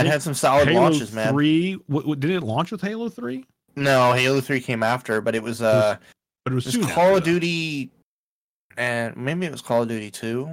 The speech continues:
Speaker 2: or maybe just Call of Duty. It had a couple of, like, really
Speaker 1: Yeah.
Speaker 2: solid titles. It was worth getting the system for.
Speaker 1: Yeah, I, I,
Speaker 2: Um,
Speaker 1: I kinda remember that. And P S three, I remember had, had a cou-, uh, a couple handful. I think, um,
Speaker 2: God of War.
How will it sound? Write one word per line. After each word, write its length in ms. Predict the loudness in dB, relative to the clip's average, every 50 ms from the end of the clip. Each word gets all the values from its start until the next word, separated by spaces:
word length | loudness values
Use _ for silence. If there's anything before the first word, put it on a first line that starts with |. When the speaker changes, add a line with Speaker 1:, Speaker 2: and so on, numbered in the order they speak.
| -14 -12 -6
Speaker 2:
or 280 | -2 0 0 0 0 -2
maybe 260 | -2 -4 -4 -4 -6
just 180 | -8 -10 -8
Call 200 | -2 0 0 0
of 60 | 0 -2
Duty. 400 | -4 -6 -4 -4 -6 -6 -10 -14 -20 -20 _ _ _ _ -2
It 60 | 0
had 160 | 2 2 2
a 40 | 2
couple 300 | 2 2 2 4 4 4
of, 180 | 2 2 2 0
like, 160 | -2 0 0 0
really 300 | -2 -2 0 0 0 0
Speaker 1:
Yeah. 60 | 0
Speaker 2:
solid 420 | 0 0 0 0 0 0 -2 -4
titles. 360 | -4 -2 -2 -2 -4 -6 -6
It 60 | -6 -4
was 160 | -4 -4 -2
worth 420 | 0 2 4 4 4 2 0 0
getting 300 | 0 0 2 2 0 -2
the 80 | -2 -4
system 460 | -4 -6 -8 -8 -6 -6 -6 -8 -8
for. 400 | -8 -6 -2 -2 0 0 -2 -4 -6 -4
Speaker 1:
Yeah, 400 | -4 -2 -2 -2 -6 -8 -12 -14 -4 0
I, 80 | 2
I, 200 | 2 4 4 2
Speaker 2:
Um, 60 | 0
Speaker 1:
I 280 | 0 -2 -4 -4 -4 -4
kinda 160 | -4 -2 0
remember 200 | 0 0 0 0 0
that. 100 | 0 -2
And 120 | -2 -2
P 140 | -2 -2 -2
S 140 | -2 -4 -4
three, 240 | -2 0 0 0
I 100 | -2 -4 -4
remember 340 | -2 -2 0 0 0 -2 -2
had, 300 | -2 -2 -2 -4 -4 -8
had 220 | -6 -4 -4 -4
a 60 | -4 -6
cou-, 240 | -8 -12 -6 -4
uh, 220 | -4 -2 -2 -4 -4
a 40 | -6
couple 240 | -8 -10 -8 -6 -4
handful. 320 | -4 -4 -4 -4 -4 -4
I 40 | -4
think, 300 | -4 -4 -6 -6 -4 -4
um, 460 | -2 -2 -2 -2 -2 -2 -4 -4 -6 -12 _ _ _ -14 -2 2
Speaker 2:
God 180 | 2 4 4 4
of 80 | 4 4
War. 500 | 2 4 4 4 6 4 4 2 0